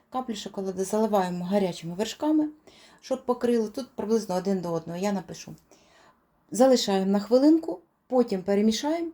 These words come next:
потім дамо капельку масла і на блендер зіб'ємо, і сховаємо в холодильнику. Тим часом ми збиваємо жовтки до прям сильного інтенсивного побіління. І заварюємо кавовий сироп, який ми будемо вливати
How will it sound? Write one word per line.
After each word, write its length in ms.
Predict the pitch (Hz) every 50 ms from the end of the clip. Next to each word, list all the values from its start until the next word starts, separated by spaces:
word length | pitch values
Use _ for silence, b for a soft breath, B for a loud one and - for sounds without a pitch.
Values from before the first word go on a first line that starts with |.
| -
потім 320 | - 247 240 240 220 208 196
дамо 240 | 202 196 196 190 185
капельку 420 | - 190 185 202 208 208 - 269
масла 380 | 277 311 330 330 - 294 294 285 - _ _ _ _ _
і 100 | - 294
на 100 | 311 311
блендер 380 | 247 175 170 170 165 170 170 165
зіб'ємо, 420 | 160 - 165 170 175 175 180 185 -
і 80 | - 247
сховаємо 400 | 247 - - 233 254 302 339 320
в 40 | -
холодильнику. 560 | - 208 190 165 - - 165 170 - - - 190 - _
Тим 140 | 403 440 -
часом 500 | - 233 214 220 220 - 254 269 302 302 - _ _ _ _ _ _ _ _ _ _ _ _ _ _ _ _ _ _ B B B B B B B B B B B B -
ми 140 | 262 285 233
збиваємо 520 | 202 202 208 196 196 185 180 175 175 180
жовтки 480 | 180 214 214 208 - - - 294 294 330 - _ _ _ _ _ _ - - - - -
до 260 | - 185 240 254 247
прям 440 | 247 - - - 220 226 226 226 220
сильного 520 | - - - 247 247 233 220 214 208 214 214
інтенсивного 640 | - 196 196 208 202 196 - 220 214 202 202 190 185
побіління. 720 | 185 - 196 190 190 208 196 196 196 190 190 185 185 190 190 _ _ _ _ _ _ B B B B B B B B B B _ -
І 100 | - 359
заварюємо 560 | - 339 214 208 240 247 240 226 214 208 196 202
кавовий 440 | - 220 220 202 190 175 175 180 180
сироп, 500 | - - 202 190 202 240 330 320 - -
який 300 | - 202 208 208 214 220
ми 120 | 214 208 196
будемо 440 | 175 185 175 185 180 175 180 175 165
вливати 520 | 175 208 254 302 247 208 185 202 226 -